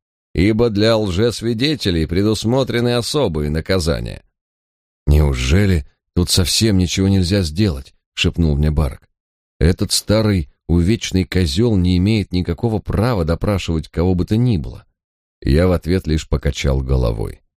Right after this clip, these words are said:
Гарольд, наконец, отпустил старого слугу. Сэр Квинтин в этот момент смотрел на меня, приподняв брови, явно желая продемонстрировать таким образом всю свою власть.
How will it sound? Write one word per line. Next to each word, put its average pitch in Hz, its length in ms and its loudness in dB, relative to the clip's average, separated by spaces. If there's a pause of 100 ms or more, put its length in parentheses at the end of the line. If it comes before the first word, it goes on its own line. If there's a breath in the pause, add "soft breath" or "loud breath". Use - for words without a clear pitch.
(460)
Гарольд, 113 480 2
наконец, 107 600 -2
отпустил 98 640 -2
старого 73 440 -2
слугу. 62 540 -8 (1080)
Сэр 120 300 2
Квинтин 151 480 0
в 139 40 0
этот 131 240 -4
момент 127 400 -2
смотрел 104 500 -2
на 123 60 0
меня, 117 300 0
приподняв 90 640 -2
брови, 76 640 0 (180 soft breath)
явно 92 460 2
желая 87 360 0
продемонстрировать 85 920 0
таким 82 300 -2
образом 82 400 0
всю 78 420 -2 (180)
свою 76 400 0
власть. 71 480 -6